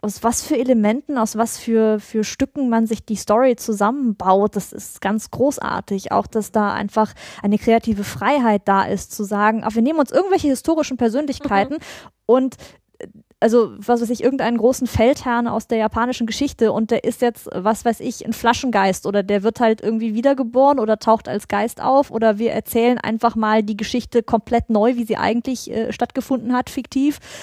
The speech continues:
Speaker 1: Ähm, und das ist einfach, ähm,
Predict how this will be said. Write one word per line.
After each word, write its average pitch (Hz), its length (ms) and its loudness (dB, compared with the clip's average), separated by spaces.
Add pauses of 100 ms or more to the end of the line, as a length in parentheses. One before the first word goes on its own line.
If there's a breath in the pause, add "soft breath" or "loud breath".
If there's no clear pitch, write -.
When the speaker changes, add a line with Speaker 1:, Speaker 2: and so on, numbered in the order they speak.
(160 loud breath)
Speaker 1:
Ähm, 226 380 4 (480 loud breath)
und 247 220 2 (120)
das 240 220 -2
ist 269 160 -6
einfach, 247 460 -2
ähm, 220 440 0